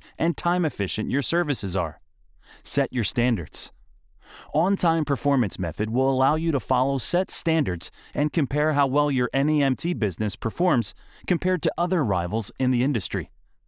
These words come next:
For example, an excellent on-time arrival for an N E M T is to arrive fifteen minutes prior to appointment. Here, you will need your schedule system to be efficient enough never to miss a requesting passenger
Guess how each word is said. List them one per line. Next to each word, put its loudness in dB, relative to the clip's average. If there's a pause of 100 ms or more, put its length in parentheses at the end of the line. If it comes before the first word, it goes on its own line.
(160)
For 0
example, -2 (440)
an 2
excellent 0
on-time 0
arrival 0
for 0
an 0
N 0
E 2
M 0
T -2 (240)
is 0
to 2
arrive 0
fifteen 0
minutes 0
prior 0
to 0
appointment. 0 (880)
Here, 2
you 2
will 2
need 0
your 2
schedule 0
system -2
to 2
be 0
efficient 0
enough -2
never 2
to -2
miss 0
a 0
requesting 0
passenger 0